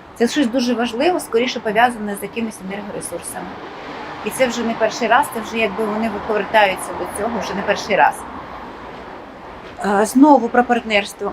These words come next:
Знову нас підвели партнери і по цьому напрямку. Мені так здається, що те, що обіцяли в великих кількостях, те, що, бо от прямо розпіарили, що як прямо нам уже все йде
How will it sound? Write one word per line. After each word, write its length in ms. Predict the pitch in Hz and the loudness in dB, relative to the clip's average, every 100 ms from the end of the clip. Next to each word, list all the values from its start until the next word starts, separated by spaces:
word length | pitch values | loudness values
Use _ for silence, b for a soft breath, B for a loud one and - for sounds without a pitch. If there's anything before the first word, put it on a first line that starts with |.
| - | -4
Знову 380 | 220 214 294 294 | -2 2 4 6
нас 180 | 247 262 | 4 2
підвели 360 | 220 175 196 | -6 -2 -2
партнери 520 | 240 196 - 185 175 175 - | -2 -6 -6 0 0 0 -4
і 80 | 240 | -2
по 100 | 240 | -2
цьому 260 | 226 214 | -2 -2
напрямку. 500 | 202 190 180 170 - | 2 2 2 -6 -4
Мені 220 | 196 247 | 2 2
так 160 | 285 240 | 4 2
здається, 400 | 208 254 294 233 | 2 0 0 -4
що 140 | - | -6
те, 160 | 247 277 | -2 -2
що 200 | - 247 | 0 0
обіцяли 600 | 208 202 - 359 466 311 | 0 -2 2 6 6 6
в 40 | |
великих 400 | 208 214 202 214 - - | 2 2 0 0 -10 -6
кількостях, 480 | 180 - 185 185 - | -6 -6 -4 -4 -2
те, 140 | - 269 | -2 -2
що, 400 | - 262 233 220 - - - - | -2 2 2 2 -2 -18 -18 -2
бо 60 | 208 | 4
от 140 | 247 | 4
прямо 360 | 247 254 247 233 | 6 4 6 4
розпіарили, 760 | 240 - 254 254 247 226 196 202 | 2 2 6 8 8 6 4 0
що 180 | - | 0
як 100 | 214 | 0
прямо 300 | - 240 233 | 2 2 2
нам 200 | 220 220 | 0 -2
уже 120 | 240 214 | -2 -4
все 240 | - 214 | 0 0
йде 380 | 202 185 240 | 0 6 6